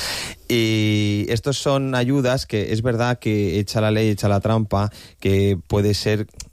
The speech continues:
ese límite que, que ponen a, a los,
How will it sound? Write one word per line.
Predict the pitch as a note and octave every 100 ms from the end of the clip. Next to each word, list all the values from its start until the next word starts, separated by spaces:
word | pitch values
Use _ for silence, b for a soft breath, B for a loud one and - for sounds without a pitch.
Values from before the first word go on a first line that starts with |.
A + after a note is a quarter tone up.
| -
ese | G2+ A#2
límite | G#2 A2 A2+ F#2 G2
que, | F2+ F#2+ F#2 F#2 F2+ E2+ E2
que | F2+
ponen | G#2 G#2 G2+ G2 -
a, | - F2 E2 D#2+ D#2 - - -
a | - F2
los, | F2+ F2 F2 E2+ - -